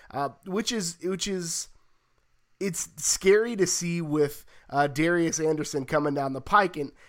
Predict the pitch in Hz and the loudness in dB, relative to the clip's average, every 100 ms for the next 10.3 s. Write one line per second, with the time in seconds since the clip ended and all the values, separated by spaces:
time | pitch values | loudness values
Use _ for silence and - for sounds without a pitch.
0 | - 156 165 151 143 180 196 190 180 147 | -6 0 2 2 2 2 6 4 4 2
1 | 165 156 139 156 175 143 139 - 143 - | 0 0 0 2 4 2 0 -4 -6 -6
2 | 139 143 131 - - _ - 143 170 214 | -4 -2 -2 -4 -20 _ -14 0 2 2
3 | 233 202 170 175 170 - - 165 170 160 | 0 -2 0 0 0 -2 2 2 2 0
4 | 135 143 143 - 160 156 127 143 147 135 | 0 0 0 -4 -4 -4 -2 0 0 0
5 | 135 139 131 139 135 139 127 131 135 - | -2 -4 -4 -4 -4 -4 -6 -6 -6 -6
6 | - 139 139 - - - - - 151 151 | -2 0 0 -4 -18 -20 -12 -2 0 2
7 | 151 147 143 151 139 196 226 160 156 151 | 2 0 -2 -2 -2 -2 -2 0 2 2
8 | 160 - 156 143 147 151 143 151 147 147 | -2 -2 -2 0 0 -2 -4 -2 -2 -2
9 | - 139 - 139 131 - 151 147 131 123 | -4 -4 -2 -2 -2 -4 -2 -2 -4 -6
10 | 135 185 160 | -2 -2 -2